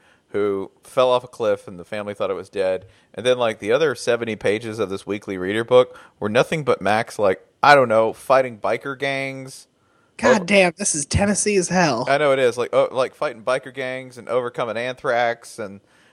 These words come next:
Speaker 1: like, you know, fighting his way through, you know, the thirty-six chambers of death. Like, this was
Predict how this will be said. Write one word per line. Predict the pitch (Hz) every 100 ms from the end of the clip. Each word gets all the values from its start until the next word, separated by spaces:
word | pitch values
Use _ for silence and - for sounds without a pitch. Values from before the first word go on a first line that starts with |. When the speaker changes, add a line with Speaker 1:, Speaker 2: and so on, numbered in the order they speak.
| _
Speaker 1:
like, | 110 101 95
you | 123
know, | 120 101 92 101 _ _ _ _ - - 90 -
fighting | - 127 131 127
his | 127 117
way | 117 120 117
through, | 110 - 117 110 107 104 -
you | 107
know, | 101
the | 98
thirty-six | - 113 107 - 123
chambers | - 120 113 113
of | 107
death. | 120 117
Like, | 123 -
this | 143 -
was | 139 120